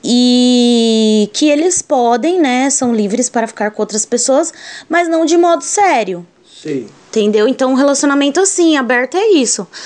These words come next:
Speaker 1: Você abre o seu relacionamento, você fica com outras pessoas, mas um relacionamento sério é só entre vocês dois.
Speaker 2: Hum.
Speaker 1: Apesar de vocês ficarem com outras pessoas. No poliamor, não. No poliamor, você tem um relacionamento com mais de uma pessoa de modo sério.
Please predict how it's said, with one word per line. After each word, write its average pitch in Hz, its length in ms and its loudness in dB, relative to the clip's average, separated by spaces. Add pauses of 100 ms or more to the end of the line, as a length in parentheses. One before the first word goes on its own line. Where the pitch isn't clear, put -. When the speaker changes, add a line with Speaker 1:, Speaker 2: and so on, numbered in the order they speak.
(160)
Speaker 1:
Você 220 200 -2
abre 233 240 -2
o - 20 -6
seu 262 140 -2
relacionamento, 247 640 0
você 254 180 -2
fica 214 200 -6
com 247 100 -6
outras 233 240 -4
pessoas, 254 460 0 (280)
mas 254 200 0
um 262 40 2
relacionamento 269 600 0
sério 262 240 0
é 269 40 -2
só 269 240 -2
entre 311 280 -2
vocês 339 360 2
dois. 202 480 -2
Speaker 2:
Hum. 165 460 0
Speaker 1:
Apesar 202 420 -2
de 220 80 -10
vocês 247 300 -2
ficarem 254 320 -4
com 262 100 -6
outras 262 220 -4
pessoas. 240 400 -2 (400)
No 381 140 2
poliamor, 359 580 0 (120)
não. 320 340 0 (280)
No 254 120 0
poliamor, 294 720 2
você 285 280 0
tem 294 140 0
um 269 40 4
relacionamento 269 800 0
com 277 140 -2
mais 269 240 0
de 311 60 -4
uma 320 120 2
pessoa 277 380 0
de 254 80 -4
modo 285 240 0
sério. 262 560 -2